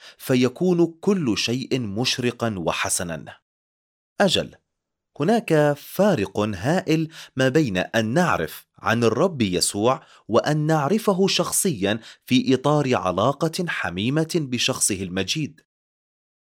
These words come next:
في الموعظة على الجبل قال يسوع المسيح: "أنتم ملح الأرض"، متى الأصحاح الخامس والعدد الثالث عشر،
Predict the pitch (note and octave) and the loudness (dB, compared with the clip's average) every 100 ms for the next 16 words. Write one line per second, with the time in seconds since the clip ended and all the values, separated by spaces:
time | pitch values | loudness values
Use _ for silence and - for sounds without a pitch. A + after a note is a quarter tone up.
0 | _ _ - C3 B2 G#2+ F3 E3 - F#2 | _ _ -4 0 2 2 0 -2 -2 -4
1 | E2 F#2 E2 G#2 E2+ E2 D2+ _ _ - | -2 -2 -2 -2 -2 -4 -8 _ _ -2
2 | F#2+ D#2+ E2 - A2 F#2 E2 E2 - G#2+ | -2 -2 0 0 0 -2 -6 -4 -4 -4
3 | D#2+ - - _ _ _ _ _ - F3+ | -4 -8 -14 _ _ _ _ _ -2 -2
4 | F#3 - E3 D3+ - _ G#2+ B2+ B2 - | -2 0 0 0 -8 _ -4 -2 -2 -4
5 | G#2+ - F#2 D2+ - _ _ _ _ _ | -4 0 -2 -4 -18 _ _ _ _ _
6 | - B2 B2+ G2+ A#2 - F2 - - G#2+ | -4 -4 -2 -2 -2 -4 -8 -6 -2 -4
7 | - E2+ - G#2+ B2+ D3+ - D#2 D2+ A2 | -4 -10 -6 -4 -2 -4 -6 -6 -6 -2
8 | A2+ G2+ - G#2 F#2 F#2 A2 - F2+ - | -2 -4 -6 -4 -4 -4 -6 -4 -6 -10